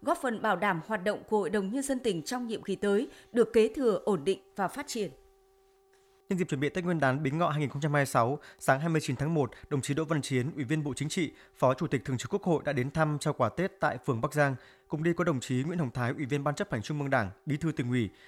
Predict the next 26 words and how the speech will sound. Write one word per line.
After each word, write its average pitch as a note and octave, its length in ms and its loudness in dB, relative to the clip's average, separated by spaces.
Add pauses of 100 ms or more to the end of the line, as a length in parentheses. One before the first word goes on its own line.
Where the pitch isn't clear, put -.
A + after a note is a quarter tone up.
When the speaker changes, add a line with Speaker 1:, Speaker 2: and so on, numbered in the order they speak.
(140)
Speaker 2:
đồng C3+ 180 2
chí C3+ 200 0
Mai D#3+ 180 2
Sơn, D#3+ 260 0
Ủy B2+ 100 -6
viên D3+ 180 -2
Ban D#3 140 2
Thường C3 120 0
vụ B2 100 -2
Tỉnh A#2+ 180 -4
ủy, A#2+ 200 2 (300)
Phó C3+ 180 6
Chủ E3 140 -4
tịch C3+ 200 -2
Thường C3 180 0
trực C3 180 -2 (100)
Ủy C#3 60 -4
ban C3+ 140 0
Nhân D3 120 0
dân D3 140 -2
tỉnh, A#2+ 240 2 (340)
đồng C3+ 160 2
chí C3 200 0
Nguyễn C#3+ 200 0
Thị C#3+ 120 -4
Hà, B2+ 260 0